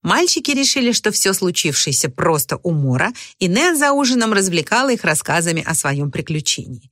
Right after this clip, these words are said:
По пути на станцию ее облаяла большая собака, над ней посмеялся мужчина, а женщина угостила пончиком. Потом ее шляпа упала в ручей, когда она наклонилась попить,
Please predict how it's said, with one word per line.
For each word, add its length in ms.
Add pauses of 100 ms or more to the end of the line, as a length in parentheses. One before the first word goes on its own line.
(300)
По 80
пути 260
на 140
станцию 480
ее 260
облаяла 440
большая 400
собака, 520 (240)
над 160
ней 140
посмеялся 600
мужчина, 580 (240)
а 140
женщина 580
угостила 540
пончиком. 640 (760)
Потом 320
ее 280
шляпа 480
упала 460
в 60
ручей, 640 (180)
когда 360
она 180
наклонилась 640
попить, 500